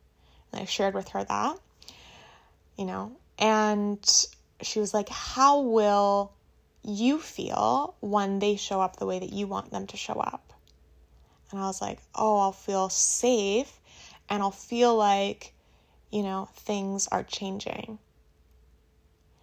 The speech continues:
And so it occurred to me in that moment that I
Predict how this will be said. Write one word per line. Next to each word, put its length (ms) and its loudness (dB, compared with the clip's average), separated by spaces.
And 400 4
so 360 4
it 260 0
occurred 520 2
to 100 0
me 320 -4
in 80 -6
that 160 -6
moment 560 -4
that 500 8
I 500 6